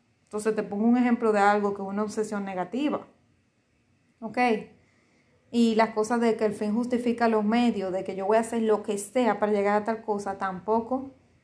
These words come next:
estoy hablando de eso, porque los valores, hay valores que uno no negocia. Cada quien tiene sus valores personales y decide qué va a negociar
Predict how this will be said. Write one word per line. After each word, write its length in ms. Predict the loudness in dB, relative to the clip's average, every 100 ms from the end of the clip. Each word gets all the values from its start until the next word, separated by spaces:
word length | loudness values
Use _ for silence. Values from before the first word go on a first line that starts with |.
| -6
estoy 300 | -4 2 4
hablando 360 | 4 4 2
de 240 | 0 -2 -4
eso, 300 | -8 -14 -16
porque 220 | -14 -8
los 120 | -4
valores, 440 | 2 2 4 4 4
hay 40 |
valores 360 | 2 4 2 0
que 80 | -4
uno 180 | -4
no 160 | -4 -2
negocia. 460 | -2 -2 -4 -6 -12
Cada 220 | -8 -4
quien 180 | -4 -2
tiene 160 | -2
sus 160 | -2 -2
valores 360 | 0 0 -2
personales 680 | -4 -8 -8 -2 0 2 2
y 60 | 0
decide 380 | 0 -2 -4
qué 80 | -2
va 120 | -4
a 20 | -2
negociar 680 | -4 -6 -2 2 2 0